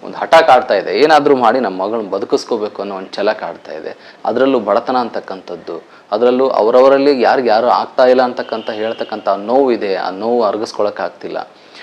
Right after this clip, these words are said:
ಜೊತೆಗೆ ಮಾನ್ಯ ಕಾರ್ಮಿಕ ಸಚಿವರು ಫೋನ್ ಪಿಕ್ ಮಾಡ್ತಾ ಇಲ್ಲ. ಯಾರು ರಾಜ್ಯಾದ್ಯಂತ ನಮ್ಮ ಸುದ್ದಿಯನ್ನ ನೋಡ್ತಾ ಇದ್ದೀರಿ, ಇದನ್ನ ಅತ್ಯಂತ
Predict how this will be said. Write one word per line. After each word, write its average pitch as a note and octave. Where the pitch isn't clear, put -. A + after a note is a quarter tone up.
ಜೊತೆಗೆ B2
ಮಾನ್ಯ A#2+
ಕಾರ್ಮಿಕ A#2+
ಸಚಿವರು A2+
ಫೋನ್ B2
ಪಿಕ್ A#2
ಮಾಡ್ತಾ F2
ಇಲ್ಲ. E2
ಯಾರು A#2+
ರಾಜ್ಯಾದ್ಯಂತ C3
ನಮ್ಮ A#2+
ಸುದ್ದಿಯನ್ನ A2+
ನೋಡ್ತಾ A2
ಇದ್ದೀರಿ, F#2+
ಇದನ್ನ A#2+
ಅತ್ಯಂತ D#3